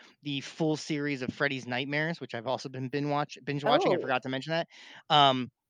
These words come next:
Speaker 1: really great, terrible television. Like, really fucking bad, but you'll watch it and you'll go, "Oh, that's Jeffrey Combs.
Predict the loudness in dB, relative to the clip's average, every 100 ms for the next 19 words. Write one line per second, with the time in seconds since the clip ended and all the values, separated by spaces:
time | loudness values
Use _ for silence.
0 | -10 4 8 8 6 2 -12 -2 4 4
1 | 4 -6 -6 0 2 2 0 -4 -2 -2
2 | -4 -8 -10 -12 -14 _ _ _ -2 -2
3 | -2 _ -8 2 6 6 6 4 2 2
4 | 0 2 2 0 -4 -4 2 6 6 8
5 | 6 4 0 2 4 4 4 2 -2 -2
6 | -4 -4 -4 -6